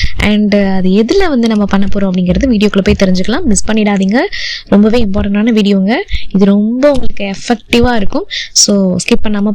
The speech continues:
பாருங்க and மிஸ் பண்ணாம பாருங்க. வாங்க இப்ப வீடியோக்குள்ள போயிடலாம். பொதுவாவே வந்து பாத்தீங்கன்னா, ஆஹ், இப்ப நான் சொல்ல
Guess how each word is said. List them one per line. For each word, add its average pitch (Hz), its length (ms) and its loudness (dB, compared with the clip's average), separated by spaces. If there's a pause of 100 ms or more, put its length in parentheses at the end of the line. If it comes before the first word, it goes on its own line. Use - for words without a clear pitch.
பாருங்க 202 280 0 (580)
and 185 300 2
மிஸ் 202 180 2
பண்ணாம 185 260 -2 (100)
பாருங்க. 165 260 -4 (140)
வாங்க 190 160 0 (100)
இப்ப 175 200 0
வீடியோக்குள்ள 185 320 0 (120)
போயிடலாம். 165 400 0
பொதுவாவே 277 480 0
வந்து 214 120 -2 (100)
பாத்தீங்கன்னா, 180 440 0 (440)
ஆஹ், 196 380 2
இப்ப 208 180 0
நான் 208 140 0
சொல்ல 220 140 0